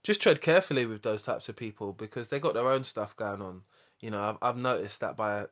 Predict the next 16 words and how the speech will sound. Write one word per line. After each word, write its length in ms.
um, 380
touching 360
in 140
at 100
places, 600
and 200
I've 160
realised, 460
"Oh, 280
a 20
lot 160
goes 260
on 160
here. 500
A 80
lot, 220